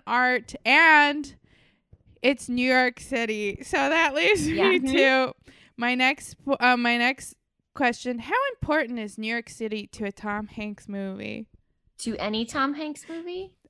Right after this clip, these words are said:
Speaker 1: Uh-huh.
Speaker 2: Uh, uh, I, are there, is there more than, oh, I guess he, Big, is
Speaker 3: Well,
Speaker 2: Big in New York?
Speaker 1: Big
Speaker 3: Big
Speaker 1: is
Speaker 3: is in
Speaker 1: in
Speaker 3: New
Speaker 1: New York.
Speaker 3: York, and Sleepless in
Speaker 1: Um,
Speaker 3: Seattle ends in New York.
Speaker 2: Oh,
Speaker 1: Yeah.
Speaker 2: right, right, right. Um,
Speaker 1: And also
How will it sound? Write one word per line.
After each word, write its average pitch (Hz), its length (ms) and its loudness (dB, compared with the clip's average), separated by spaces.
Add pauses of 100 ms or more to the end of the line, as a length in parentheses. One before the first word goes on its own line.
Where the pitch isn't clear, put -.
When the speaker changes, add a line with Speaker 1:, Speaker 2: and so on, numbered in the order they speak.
Speaker 1:
Uh-huh. 220 560 -4 (680)
Speaker 2:
Uh, 208 260 -6 (1500)
uh, 214 200 -4 (280)
I, - 220 -4 (340)
are 233 100 0
there, 262 300 -2 (180)
is 247 160 -6
there 262 160 -2
more 247 240 0
than, 269 240 -6 (140)
oh, 339 220 4
I 440 80 2
guess 403 280 -2
he, - 160 -10
Big, 208 540 -6
is 240 100 -4
Speaker 3:
Well, 302 160 6
Speaker 2:
Big 240 260 -4
in 349 140 -2 (100)
New 427 80 -4
York? 508 380 2
Speaker 1:
Big 233 280 2
Speaker 3:
Big 254 100 6
Speaker 1:
is 320 200 8
Speaker 3:
is 294 40 8
in 359 60 10
Speaker 1:
in 359 60 10
Speaker 3:
New 330 60 10
Speaker 1:
New 285 80 8 (100)
York. - 140 8
Speaker 3:
York, 339 260 6 (440)
and 262 180 -4
Sleepless 254 320 -4
in 226 60 2
Speaker 1:
Um, 247 60 6
Speaker 3:
Seattle 233 300 6
ends 202 260 -2
in 208 80 -6
New 180 140 -4
York. 123 280 -8 (400)
Speaker 2:
Oh, 196 200 -2
Speaker 1:
Yeah. 208 340 4
Speaker 2:
right, - 120 -10
right, 160 200 -6
right. 143 320 -6 (120)
Um, 240 480 -2
Speaker 1:
And 247 120 -2
also 240 360 0